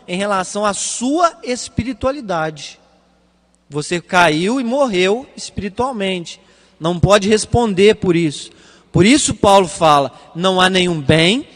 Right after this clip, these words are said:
não há quem faça o bem, não há quem busque a Deus, não há nenhum que entenda. Ninguém. Paulo tá querendo dizer nesse contexto,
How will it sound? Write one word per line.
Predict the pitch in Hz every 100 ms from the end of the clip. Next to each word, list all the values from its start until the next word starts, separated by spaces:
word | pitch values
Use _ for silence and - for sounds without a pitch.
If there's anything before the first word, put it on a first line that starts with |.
| _ _ _ _
não | 170
há | 175
quem | 190 196
faça | 180 170 -
o |
bem, | 156 147 170
não | 220 190
há | 185
quem | 190
busque | 175 185 -
a | 170
Deus, | 147 151 214 - - -
não | 185 190
há |
nenhum | 202 226 311 277 302
que | -
entenda. | 339 339 - 185 175 156 123 - _ _
Ninguém. | - 175 247 277 202 196 185 135 - _ _ _ _ _ _ _ _ _ _ _ _ _ _
Paulo | 156 170
tá | 185
querendo | 185 180 185
dizer | 147 180
nesse | 185 185 190 269 311 - - 294 - _ _ _ _ _
contexto, | 185 208 185 156 147 131 - -